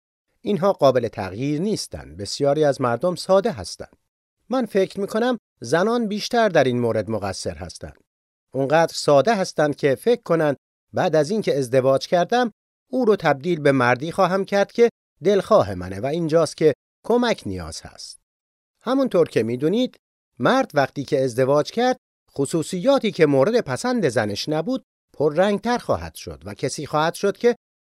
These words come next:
قبل از ازدواج بوده و به هیچ وجه تغییر نخواهد کرد.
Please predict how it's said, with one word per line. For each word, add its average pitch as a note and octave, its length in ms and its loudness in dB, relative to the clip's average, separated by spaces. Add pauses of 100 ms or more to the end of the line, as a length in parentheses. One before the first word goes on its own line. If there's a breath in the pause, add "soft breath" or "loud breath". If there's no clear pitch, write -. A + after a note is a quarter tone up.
قبل B2 240 0
از A#2+ 140 -2
ازدواج F3 580 -2
بوده D3+ 280 0 (280)
و A#2+ 120 -2
به D3+ 100 -4
هیچ B3 380 -4
وجه C3+ 300 0
تغییر A2 420 -6
نخواهد C3 480 -6
کرد. - 240 -20